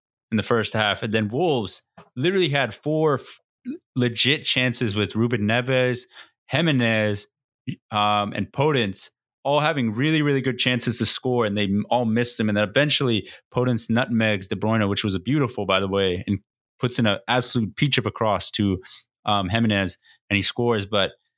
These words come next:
the one thing I took away from this game is, I know we've said this before, but my gosh, Nuno, it's surprising that his name hasn't been brought up,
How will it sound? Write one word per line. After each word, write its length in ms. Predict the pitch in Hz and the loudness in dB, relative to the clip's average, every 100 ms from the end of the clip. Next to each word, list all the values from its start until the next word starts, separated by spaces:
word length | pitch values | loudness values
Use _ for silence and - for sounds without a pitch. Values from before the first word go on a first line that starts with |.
| _ _ _ - | _ _ _ -4
the 160 | 127 | -2
one 160 | 131 220 | 0 0
thing 140 | 247 160 | 0 0
I 140 | 131 | 0
took 220 | 147 139 | 0 -2
away 180 | 113 110 | 0 2
from 180 | 110 104 | 2 0
this 160 | 95 | 0
game 340 | 104 101 98 95 | 2 2 2 0
is, 320 | 104 98 92 - - | 2 2 0 -6 -4
I 100 | 120 | 0
know 160 | 147 | 0
we've 200 | 180 147 | 0 -2
said 180 | - 135 | 0 0
this 120 | 135 | -2
before, 560 | - 101 - 113 127 127 _ _ _ | -2 -4 -2 0 0 -4 _ _ _
but 100 | - | -2
my 180 | 110 165 | 0 0
gosh, 400 | 123 131 110 - | 2 2 2 0
Nuno, 480 | 120 156 147 101 87 _ _ _ _ | 0 0 2 0 -4 _ _ _ _
it's 220 | 156 131 - | -2 2 0
surprising 520 | 156 131 175 196 185 | 0 0 0 0 0
that 140 | 117 | 0
his 180 | 123 135 | 0 0
name 220 | 131 135 | 0 2
hasn't 260 | 123 117 113 | 0 0 -2
been 140 | 110 | -2
brought 220 | 92 107 120 | 0 0 0
up, 200 | 123 | -2